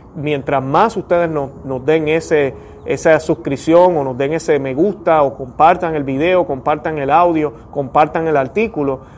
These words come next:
me-, en mejor posición nos colocamos en Google y en otras aplicaciones que las personas utilizan para buscar información sobre la fe cristiana. Los amo en el amor de Cristo, gracias por acompañarme, ustedes no saben cuánto disfruto hacer esto. Y nada,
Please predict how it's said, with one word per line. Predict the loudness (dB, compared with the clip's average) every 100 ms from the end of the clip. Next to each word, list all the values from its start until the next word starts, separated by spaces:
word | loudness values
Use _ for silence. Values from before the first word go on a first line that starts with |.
| -6
me-, | -2 -2
en |
mejor | 0 0 0
posición | 0 -2 -2 -2
nos | 0
colocamos | 2 2 2 0 0
en | -2
Google | 2 2 4 4 2
y |
en | 0
otras | -4 -4 -6
aplicaciones | -6 -6 -6 -4 -2 -2 -2
que | -6
las | -6
personas | -10 -10 -8 -8
utilizan | -6 -6 -6 -8
para | -8 -8
buscar | -8 -10
información | -8 -8 -8 -4 -4 -4 -8 -16
sobre | -6 -4 -2
la | -4
fe | -6 -8
cristiana. | -10 -10 -12 -12 -16 -20 -6
Los | 0 0 0 0
amo | 4 4 2
en |
el | 2
amor | 0 0
de | -2
Cristo, | -2 -4 -2 -2
gracias | -4 -6 -6
por | -6
acompañarme, | -6 -8 -6 -4 -2 -4
ustedes | -4 -4 -4
no | -4
saben | 0 0 0
cuánto | -2 0 -2
disfruto | -2 -4 -4
hacer | -2 0
esto. | 0 0 -6 -8 -20 -12
Y | -4 0
nada, | 2 0